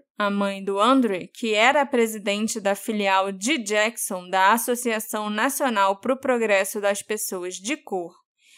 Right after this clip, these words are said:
e o Charles, o padrasto dele e ministro da Nação do Islã, ficaram com muito medo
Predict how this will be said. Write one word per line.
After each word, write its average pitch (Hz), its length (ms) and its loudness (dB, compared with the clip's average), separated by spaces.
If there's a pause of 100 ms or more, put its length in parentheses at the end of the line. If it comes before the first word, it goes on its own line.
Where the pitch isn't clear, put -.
(260)
e 339 180 2
o 381 120 -2
Charles, 226 720 0 (260)
o 214 120 -4
padrasto 208 680 2
dele 220 500 2
e 233 120 2
ministro 226 580 2
da 196 140 0
Nação 190 440 -4
do 233 200 -2
Islã, 226 500 -2 (420)
ficaram 262 600 0
com 269 180 -2
muito 254 540 4
medo 262 500 0